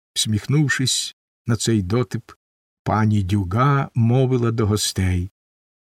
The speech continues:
«Ну, то звільнімо його від десерта». «Ви дуже жорстокі у вашій помсті, пані», сказав капітан. «Ви забули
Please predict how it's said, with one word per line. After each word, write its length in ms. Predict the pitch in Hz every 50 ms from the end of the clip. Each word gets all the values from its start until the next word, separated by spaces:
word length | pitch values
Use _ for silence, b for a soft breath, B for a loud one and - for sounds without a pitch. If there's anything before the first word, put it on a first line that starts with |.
| _ _ _ _ _ -
«Ну, 500 | - 127 156 185 220 254 262 262 233 B B B B B B B B B B B -
то 420 | - 180 202 226 226 226 226 214 -
звільнімо 760 | 180 131 151 170 226 262 247 233 226 247 262 277 269 254 269 240
його 420 | 185 160 123 117 113 104 98 80 85
від 200 | 95 139 123 101
десерта». 720 | 139 131 - - - 107 101 85 - - - - - - _ _ _ _ _ _ _ _ _ _ _ _ _ _ _ _ _ _ _ _ _ _ _ _ -
«Ви 220 | - 107 107 107
дуже 340 | 98 113 123 117 104 113 110
жорстокі 880 | 104 117 110 98 - - - - 123 139 135 - - 120 107 92 - - - - -
у 80 | 110
вашій 340 | 110 113 110 - - 120 120
помсті, 640 | 104 - 135 156 151 139 - - - - - 80 - -
пані», 420 | 113 110 107 98 92 82 69 - _ _ _ _ _
сказав 440 | - - - - 98 92 101 98 92
капітан. 580 | - - - 101 95 - 87 82 82 80 80 - _ _ _ _ _ _ _ _ _ _ _ _ _ _ _ _ _ _ _ _ _ -
«Ви 100 | 107 113
забули 680 | 95 117 110 101 113 120 123 120 123 117 117 113